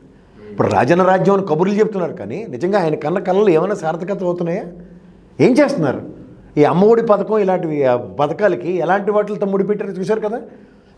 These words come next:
already Beverages Corporation through వచ్చి డబ్బుల్ని దీనికి మధులు మళ్లిస్తూ రాష్ట్ర ఖజానాకి రావాల్సిన డబ్బులు డైవర్ట్ చేస్తూ only సస్టైన్డ్ రెండు పథకాలకు మాత్రం అంటే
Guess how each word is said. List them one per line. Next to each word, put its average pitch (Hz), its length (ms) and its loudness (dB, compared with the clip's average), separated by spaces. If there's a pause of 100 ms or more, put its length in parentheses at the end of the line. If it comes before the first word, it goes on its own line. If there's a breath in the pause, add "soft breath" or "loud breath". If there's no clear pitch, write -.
(140)
already 180 280 4
Beverages 196 420 4
Corporation 202 520 -4
through 190 240 -4
వచ్చి 170 220 -4
డబ్బుల్ని 170 360 2
దీనికి 160 220 -2
మధులు 151 300 0
మళ్లిస్తూ 143 520 -2 (500 loud breath)
రాష్ట్ర 117 380 2
ఖజానాకి 214 400 2
రావాల్సిన 208 320 -2
డబ్బులు 170 280 2
డైవర్ట్ 190 360 0
చేస్తూ 175 320 -2
only 208 160 0
సస్టైన్డ్ 196 760 0
రెండు 185 160 0
పథకాలకు 208 440 0
మాత్రం 196 320 -6
అంటే 151 420 -8